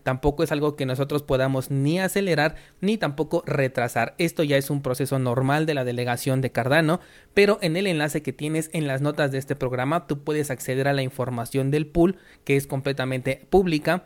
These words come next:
para que veas que ahí está el registro de que ya firmamos un nuevo bloque y la recompensa obtenida ya nadie nos la puede quitar. Solo hace falta que se nos reparta y listo, que si ya esperamos varios meses por este momento,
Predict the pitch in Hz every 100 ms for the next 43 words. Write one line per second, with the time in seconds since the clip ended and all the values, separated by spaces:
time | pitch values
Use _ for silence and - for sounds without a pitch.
0 | _ - 147 143 147 180 190 147 139 151
1 | 151 143 135 - 160 175 156 139 131 139
2 | 151 143 131 131 - 127 123 120 147 160
3 | 170 - 190 196 175 143 139 131 135 139
4 | 135 175 175 151 143 143 143 143 139 135
5 | 135 131 123 123 110 123 123 127 - 101
6 | - - - 143 143 139 139 135 160 170
7 | 139 131 131 160 165 139 135 - 170 -
8 | 170 170 147 143 127 - 120 - - 131
9 | 185 139 139 139 139 131 147 147 139 143
10 | 139 143 135 135 127 139 127 151 170 196